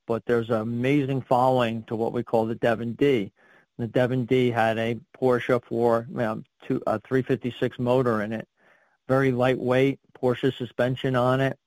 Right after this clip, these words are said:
Um, in its body, it looked very much like a speedster. And a lot of vintage racers go out there and have a lot of success in this 'cause it's basically a Porsche with a lightweight body on it.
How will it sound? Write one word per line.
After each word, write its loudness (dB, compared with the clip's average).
Um, -2
in -2
its -6
body, 2
it -2
looked -4
very -2
much -2
like 0
a -6
speedster. -4
And -6
a -4
lot 2
of 0
vintage -2
racers -2
go 0
out 0
there 0
and -6
have -2
a -4
lot 0
of -4
success -2
in -6
this -6
'cause -4
it's -6
basically 0
a -2
Porsche 0
with 0
a 2
lightweight 0
body 2
on -8
it. -18